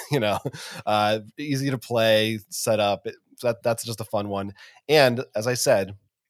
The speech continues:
snake style means I get to take my second pick right now. And I think what I'm gonna pick for this one,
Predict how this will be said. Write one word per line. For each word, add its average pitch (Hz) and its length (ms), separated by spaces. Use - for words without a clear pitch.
snake - 320
style 85 380
means 87 260
I 101 80
get 95 180
to 101 180
take - 220
my 101 140
second 110 420
pick 110 220
right 101 220
now. 95 420
And 151 680
I 143 160
think 370 540
what 208 240
I'm 208 160
gonna 190 280
pick 180 200
for 156 120
this 156 240
one, 123 240